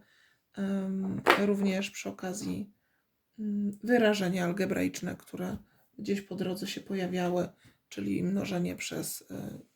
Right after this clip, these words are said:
jednomian, sumy albo mnożenie sum i tak dalej, i tak dalej. Musimy sobie powiedzieć, ile rozwiązań w ogóle może mieć równanie.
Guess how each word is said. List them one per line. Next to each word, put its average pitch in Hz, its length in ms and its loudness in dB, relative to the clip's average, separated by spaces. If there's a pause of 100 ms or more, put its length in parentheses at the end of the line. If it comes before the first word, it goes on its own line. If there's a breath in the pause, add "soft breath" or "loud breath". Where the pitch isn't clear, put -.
jednomian, 208 840 4 (300)
sumy 196 480 -2
albo - 200 -4
mnożenie 196 460 0
sum 233 360 0 (100)
i 294 100 2
tak 214 180 -2
dalej, 185 240 0
i - 20 -10
tak 175 180 -4
dalej. 247 380 2 (560 loud breath)
Musimy 403 240 2
sobie 277 220 4
powiedzieć, 254 680 2
ile 339 300 6
rozwiązań 247 640 4
w 208 100 0
ogóle 214 340 2
może 196 220 0
mieć 170 200 0
równanie. - 560 -6